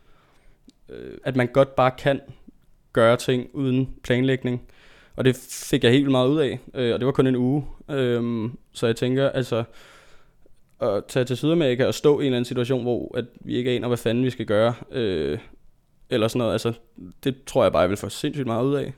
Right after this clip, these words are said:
Øhm, og det er noget, jeg tror, jeg har brug for at få noget ud af. Så jeg tænker lidt, altså, jo, jo,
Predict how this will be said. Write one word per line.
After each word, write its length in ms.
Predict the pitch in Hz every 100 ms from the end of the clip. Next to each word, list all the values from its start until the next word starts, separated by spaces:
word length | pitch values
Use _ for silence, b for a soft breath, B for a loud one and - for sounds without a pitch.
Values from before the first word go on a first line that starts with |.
| -
Øhm, 500 | 143 135 127 117 117 113 - -
og 60 | 127
det 60 |
er 20 | 117
noget, 120 | 117
jeg 100 | 127
tror, 140 | 135
jeg 100 | 120
har 40 | 110
brug 240 | 143 165
for 120 | 151
at 80 | 117
få 80 | 113
noget 140 | 110
ud 100 | 110
af. 220 | 110 - 127 - - -
Så 240 | - 123 117 - _ - -
jeg 160 | 107 98 - -
tænker 240 | 127 123
lidt, 160 | 123 123
altså, 200 | 117 123
jo, 260 | 131 131
jo, 280 | 131 131 127